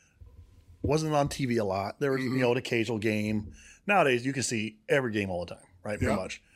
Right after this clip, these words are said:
Speaker 1: So also when I was a kid, though, we were almost near the peak where it was near the twenty, twenty-five percent range of black players in the league.
Speaker 2: Yeah.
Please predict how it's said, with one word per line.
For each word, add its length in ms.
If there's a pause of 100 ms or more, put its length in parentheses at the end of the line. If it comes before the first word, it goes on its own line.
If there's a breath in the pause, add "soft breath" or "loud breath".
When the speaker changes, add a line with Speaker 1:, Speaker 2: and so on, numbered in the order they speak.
(640 loud breath)
Speaker 1:
So 360
also 240
when 80
I 60
was 120
a 20
kid, 260
though, 340
we 140
were 320
almost 280
near 120
the 80
peak 320
where 100
it 40
was 120
near 360
the 100
twenty, 400
twenty-five 400
percent 300
range 260
of 160
black 200
players 260
in 60
the 80
league. 340
Speaker 2:
Yeah. 180